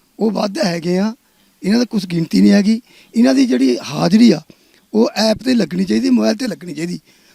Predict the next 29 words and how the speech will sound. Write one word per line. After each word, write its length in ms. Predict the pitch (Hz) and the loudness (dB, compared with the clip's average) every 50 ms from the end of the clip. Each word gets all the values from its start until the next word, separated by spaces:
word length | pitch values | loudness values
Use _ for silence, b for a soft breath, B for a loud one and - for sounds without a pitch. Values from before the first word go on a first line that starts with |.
| b b 226 | b b -4
ਅਸੀਂ 160 | 214 240 320 | -2 -2 -2
ਰਿਕੁਐਸਟ 360 | 277 240 - 233 240 254 - - | -2 -2 0 0 -2 -2 -2 -4
ਕੀਤੀ 280 | - 247 - - 269 | -6 -6 -6 -4 -4
ਹੈ 60 | 277 | -4
ਵੀ 80 | 277 277 | -4 -4
ਜਿਹੜੇ 180 | 269 277 302 294 | -4 -2 0 2
ਮੁਲਾਜ਼ਮ 520 | 269 240 208 185 170 175 170 202 254 226 | 2 2 2 0 0 0 2 4 4 4
ਆ 200 | 220 185 170 226 - b b b b b b b - | 4 0 -4 -8 -10 b b b b b b b -8
ਇਹ 80 | - - | -8 -8
ਬਹੁਤ 320 | 220 208 247 302 320 240 | -6 -4 -4 -2 -2 -2
ਦੇਰ 200 | 202 226 214 220 | 0 0 0 0
ਤੋਂ 120 | - 247 233 | 0 -4 -4
ਕੰਮ 260 | - 196 185 202 202 | -4 -2 -2 -2 -2
ਕਰਦੇ 360 | - 196 180 151 139 202 - - _ | -2 -4 -6 -4 -4 -4 -4 -4 _
ਆ 180 | 190 190 175 160 | -2 0 0 -2
ਰਹੇ 200 | 139 131 127 - | -4 -6 -12 -18
ਆ, 40 | - - _ b b b b b b b b - | -20 -20 _ b b b b b b b b 0
ਵੀ 80 | 220 320 | 2 2
ਇਹ 220 | 381 - 262 277 | 2 2 2 2
ਅਨਪੜ੍ਹ 320 | 247 233 226 220 - 269 277 | 2 2 2 2 0 0 2
ਬੰਦੇ 340 | 226 190 185 175 202 220 226 | 2 2 2 2 2 2 2
ਆ, 120 | 226 226 254 - _ _ _ _ _ - | 2 0 -4 -10 _ _ _ _ _ -4
ਇਹ 80 | 233 233 | 0 0
ਐਪ 240 | 233 214 214 196 226 | 2 2 0 -2 -2
'ਤੇ 140 | 202 240 226 | -2 0 0
ਹਾਜ਼ਰੀ 220 | 214 226 220 233 | 0 2 2 4
ਨਹੀਂ 160 | 247 285 311 | 4 4 4
ਲਾ 120 | 302 277 254 | 4 2 0
ਸਕਦੇ। 320 | - 240 226 214 214 | -2 -4 -4 -4 -6